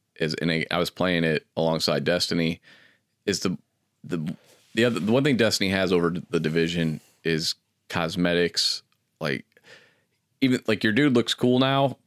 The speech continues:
but he doesn't look that different from when you started. You know what I mean? Like, Destiny has, like, this, 'cause it has this outrageous space armor and the guns get crazier looking.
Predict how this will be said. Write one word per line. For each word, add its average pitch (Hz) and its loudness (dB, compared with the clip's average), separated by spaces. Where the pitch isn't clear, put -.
but 104 0
he 104 2
doesn't 101 2
look 104 0
that 92 2
different 90 0
from 92 -2
when 87 2
you 82 0
started. 69 -2
You 110 -2
know 110 2
what 98 2
I - 2
mean? 95 2
Like, 85 0
Destiny 107 0
has, 90 0
like, 80 -2
this, 78 -4
'cause 90 -2
it 76 2
has 85 0
this 78 -2
outrageous 80 0
space - 0
armor 87 2
and 80 0
the 85 0
guns 85 0
get - -4
crazier 90 0
looking. 87 -2